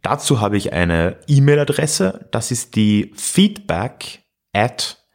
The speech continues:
deja vu minus geschichte punkt de. Also feedback at deja, D E J A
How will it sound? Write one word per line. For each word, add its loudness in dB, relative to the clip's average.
deja 0
vu 2
minus 2
geschichte -2
punkt 0
de. -2
Also 0
feedback -2
at -4
deja, 0
D 2
E -2
J -2
A -4